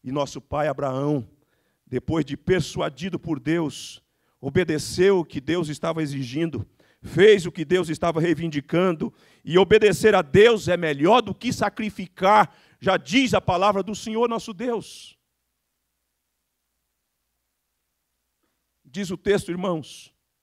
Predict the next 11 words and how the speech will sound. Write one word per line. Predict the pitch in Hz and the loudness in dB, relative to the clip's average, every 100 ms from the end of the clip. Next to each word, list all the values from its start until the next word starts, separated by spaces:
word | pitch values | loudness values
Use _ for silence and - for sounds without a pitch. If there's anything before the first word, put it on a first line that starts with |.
| _ _ _ _ _ - | _ _ _ _ _ -6
que | 147 | -4
aquele | 196 190 170 | 0 -2 -2
pai, | - 180 170 113 - _ _ _ _ _ _ _ _ _ _ _ _ | 0 2 0 -2 -12 _ _ _ _ _ _ _ _ _ _ _ _
então, | 135 135 170 170 127 - _ _ _ _ _ _ _ _ _ _ _ _ _ _ - | -8 0 2 2 0 -8 _ _ _ _ _ _ _ _ _ _ _ _ _ _ -4
levantou-se. | 151 165 165 156 170 170 - - - _ _ _ _ _ _ _ _ _ _ _ _ _ _ _ _ _ _ | 0 2 0 -2 -4 -4 -6 -14 -18 _ _ _ _ _ _ _ _ _ _ _ _ _ _ _ _ _ _
Abraão, | - 139 151 156 165 | -8 -2 0 2 0
de | 147 | -2
madrugada, | 143 147 139 143 151 143 | -4 -4 -4 -2 -2 -2
versículo | 135 127 165 - | -2 -4 -8 -8
quatorze, | 135 - 147 139 - | -8 -6 -6 -6 -6
tomou | 175 165 160 165 139 | -6 -6 -6 -8 -10